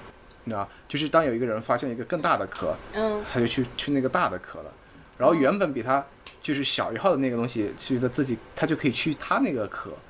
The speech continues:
Speaker 2: 哦。
Speaker 1: 就一个一个这样换过去。
Speaker 2: 呃，其实我是看有一个纪录片，叫什么《蓝色星球》什么的，好像就是讲寄居蟹换壳的时候，我感觉它比我想象中要聪明得多，就是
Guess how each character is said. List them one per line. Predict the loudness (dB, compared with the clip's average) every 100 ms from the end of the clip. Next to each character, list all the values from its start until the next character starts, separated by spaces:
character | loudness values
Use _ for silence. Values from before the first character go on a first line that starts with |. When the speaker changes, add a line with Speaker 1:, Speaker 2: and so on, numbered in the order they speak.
| -10
Speaker 2:
哦。 | -8 -4 2
Speaker 1:
就 | 4
一 | 2
个 | 0 -4 -4
一 | -2
个 | -2
这 | 0
样 | 0
换 | 2 2 2
过 | -4
去。 | -6 -4 -4 -8 -18 -16 -12 -8
Speaker 2:
呃， | -6
其 | -4
实 | 2 2 2
我 | -4 -2 -2
是 | -4
看 | -4 0 0 2
有 | 0
一 |
个 | 0
纪 | -2 2
录 | 4
片， | 4 0 -2 -4 -10
叫 | -6
什 | -2 2
么 | 2 2 -4 -6
《蓝 | -4 -2
色 | 2 2
星 | 2 -2 -2
球》 | -2 0 0
什 | 0 0
么 | 0 -2
的， | -2 -4 -12 -6
好 | -2
像 | 0 0
就 | 2
是 | 2 4
讲 | 4 2 2 -4
寄 | -2
居 | 0 0
蟹 | 2 0
换 | 0 -2 0
壳 | -2 -2
的 | -2
时 | -4
候， | -6 -8 -10 -6
我 | -2
感 | 0 0
觉 | 0
它 | -2
比 | -2 4
我 | 4
想 | 4 0
象 | 0
中 | 0
要 | 0 0
聪 | -2 -2
明 | 2
得 | 2
多， | 2 -2 -2
就 | -4
是 | -4